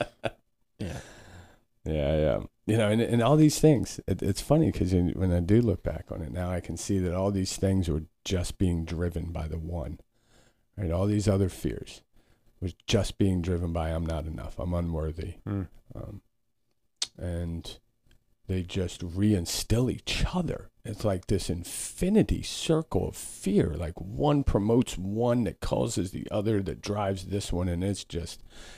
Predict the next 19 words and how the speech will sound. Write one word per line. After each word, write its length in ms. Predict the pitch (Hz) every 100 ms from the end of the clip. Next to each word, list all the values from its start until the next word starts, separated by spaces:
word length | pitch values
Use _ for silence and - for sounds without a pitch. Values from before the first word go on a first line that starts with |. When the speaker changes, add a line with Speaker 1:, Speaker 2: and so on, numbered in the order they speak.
| -
Speaker 2:
and 140 | 104
I 80 | 107
don't 200 | 107 85
see 360 | - - 160 147
any 180 | 90 90
of 140 | 95
it 80 | 110
because 260 | 113 104
I'm 160 | 101 101
attaching 640 | 87 - - 123 - 95
it 180 | 90 -
to 260 | - 101 92
what 200 | 87 95
it 140 | 85
looks 320 | - 95 - 90
like 180 | 85
on 120 | 90 85
the 160 | 85
outside. 720 | 90 92 - - - - -